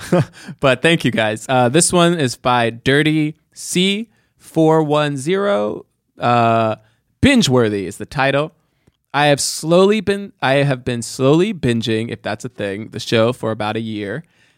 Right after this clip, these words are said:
I deliberately only listen to episodes for movies I have watched so I can fuss slash agree with the conversation and give my own fist. I love this show and your personalities.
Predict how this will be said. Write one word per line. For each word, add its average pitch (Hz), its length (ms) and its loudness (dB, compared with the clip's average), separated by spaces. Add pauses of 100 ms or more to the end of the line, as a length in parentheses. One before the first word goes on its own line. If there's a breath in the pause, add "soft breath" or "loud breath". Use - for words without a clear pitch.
(120)
I 120 140 -2
deliberately 143 640 0
only 139 240 2
listen 131 260 -2
to 123 120 -6
episodes 117 460 -2
for 113 100 -4
movies 113 420 -2
I 110 80 -2
have 107 140 -4
watched 110 300 -2
so 113 140 -6
I 107 60 -2
can 107 160 -10
fuss 127 360 -2
slash 110 440 -6
agree 123 340 -2
with 120 120 -2
the 120 60 -12
conversation 117 640 -8
and 113 80 -14
give 110 140 -10
my 107 160 -14
own 147 200 -2
fist. - 460 -14 (540 soft breath)
I 131 80 2
love 180 200 4
this 185 140 2
show 160 240 4
and 151 80 6
your 139 100 2
personalities. 147 840 -2